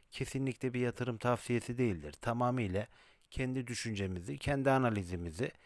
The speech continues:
sizlerle paylaşıyoruz. Ee, kuponlarınızı oluştururken birkaç kişiye bir artısı, bir faydası dokunursa ne mutlu bize ya. Tamamıyla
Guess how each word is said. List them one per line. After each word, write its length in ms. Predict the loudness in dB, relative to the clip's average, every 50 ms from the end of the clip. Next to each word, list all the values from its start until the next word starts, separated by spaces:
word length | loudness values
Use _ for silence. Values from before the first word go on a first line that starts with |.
| -20 _ _ _
sizlerle 580 | -8 -6 -4 2 4 4 4 4 4 2 0 0
paylaşıyoruz. 680 | 0 0 0 2 2 0 0 2 2 2 2 0 -4 -10 -12 -16 -20 _ _ _ _ -10
Ee, 300 | -6 -4 -4 -4 -4 -6 -6
kuponlarınızı 760 | -10 -6 -2 0 0 2 2 2 2 2 0 -2 0 2 4
oluştururken 760 | 4 6 4 4 2 0 0 0 0 0 0 0 -2 -2 -2 -2
birkaç 340 | -2 2 2 2 2 2
kişiye 420 | 0 -2 -2 -2 0 0 0 0 -2 _ -16 -20 -20 -20 -20 _ _ -2
bir 100 | 2 2
artısı, 520 | 4 4 2 0 -2 -8 -10 -8 -6 -4
bir 80 | -4 -2
faydası 540 | 0 2 2 2 2 2 0 -2 -2 0 0
dokunursa 600 | 0 2 2 0 0 0 -2 -2 -2 -4 -4 -6 -8 -20 -20 -20 _ _ _ _ -8
ne 100 | -6 -4
mutlu 400 | -4 -4 -6 -6 -4 -4 -2 -2
bize 200 | -2 -2 0 -2
ya. 200 | 0 -2 -4 -4
Tamamıyla 680 | -4 -2 0 0 2 2 2 0 -2 -2 -2 -4 -4